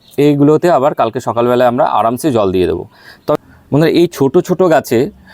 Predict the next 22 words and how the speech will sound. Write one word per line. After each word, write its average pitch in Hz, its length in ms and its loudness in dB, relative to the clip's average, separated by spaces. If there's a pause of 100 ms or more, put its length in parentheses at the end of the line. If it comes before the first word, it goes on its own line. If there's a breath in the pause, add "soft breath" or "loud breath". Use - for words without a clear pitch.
(160 loud breath)
যখন 127 380 0
দেখবেন 151 320 0
যে 160 80 2
সকালবেলায় 143 640 0
মাটিতে 131 300 -2
ভালো 127 340 -2
ময়েস্ট 139 360 0 (100)
আছে, 117 280 -2 (380)
বিশ-, 110 240 -4
আহ, 123 100 -2 (120)
তখন 131 280 -2
কিন্তু 143 200 0
আপনারা 139 260 0
জলটা 117 320 0
কম 117 280 0
দেবেন। 92 280 -2
এই 151 140 2
যে 151 120 2 (160)
এইটুখানি 143 340 -2
গাছে 143 340 0
আমি 120 200 0
দেখালাম 131 380 0